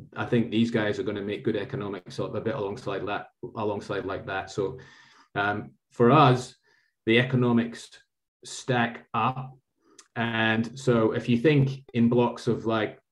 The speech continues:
twenty, thirty thousand subs, maybe them paying somewhere between fifteen and twenty bucks a month, that's your revenue model.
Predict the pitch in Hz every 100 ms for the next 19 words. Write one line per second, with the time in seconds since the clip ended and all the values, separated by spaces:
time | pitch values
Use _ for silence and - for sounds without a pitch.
0 | _ - 123 113 107 123 110 104 - 107
1 | 104 98 95 - 113 107 104 - - -
2 | 117 117 104 - 107 104 120 110 107 104
3 | 98 - _ _ - 117 110 104 - -
4 | 107 - 120 117 113 110 98 - 113 104
5 | - 110 - - - 104 104 107 107 -
6 | _ _ _ _ 120 135 - 120 110 113
7 | 117 110 107 110 110 139 175 -